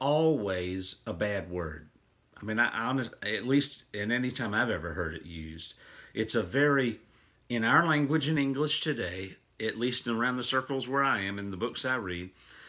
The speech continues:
jealousy is a, is a possessive, insecure, negative emotion of clinginess to something that you're fearful about.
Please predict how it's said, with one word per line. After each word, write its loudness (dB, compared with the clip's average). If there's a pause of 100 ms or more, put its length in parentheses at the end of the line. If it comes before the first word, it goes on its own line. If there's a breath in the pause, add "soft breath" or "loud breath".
(200 loud breath)
jealousy 2
is -2
a, -2 (440 loud breath)
is 0
a 0 (120)
possessive, 2
insecure, 0 (320 loud breath)
negative 4
emotion 0 (680 soft breath)
of 0
clinginess 2 (560 soft breath)
to 0
something 4
that 2
you're 0
fearful 0
about. -6